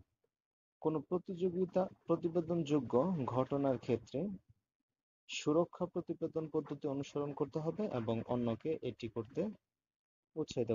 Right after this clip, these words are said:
করতে হবে। তো এখানে শিক্ষাগত যোগ্যতা সম্পর্কে চেয়েছে যে দ্বিতীয় বিভাগ সহ স্নাতকোত্তর ডিগ্রিধারী হতে হবে এবং প্রয়োজনীয় অভিজ্ঞতা সম্পর্কে বলা হয়েছে যে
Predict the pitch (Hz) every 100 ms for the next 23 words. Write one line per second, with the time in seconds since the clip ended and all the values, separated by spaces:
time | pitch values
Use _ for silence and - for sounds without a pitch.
0 | 107 104 104 101 - - _ _ _ _
1 | _ _ _ _ _ _ _ _ _ _
2 | _ 165 165 165 185 143 156 185 _ _
3 | _ _ _ _ _ _ _ _ _ -
4 | 160 - 185 190 175 175 180 180 180 165
5 | 165 170 170 165 156 151 - 147 127 127
6 | 180 180 - 127 147 175 170 143 143 143
7 | - 147 147 139 120 123 117 117 117 110
8 | 117 123 135 139 147 147 170 220 - _
9 | _ _ _ 117 117 117 147 143 139 135
10 | 123 135 160 170 165 151 160 160 156 156
11 | 156 151 - 143 113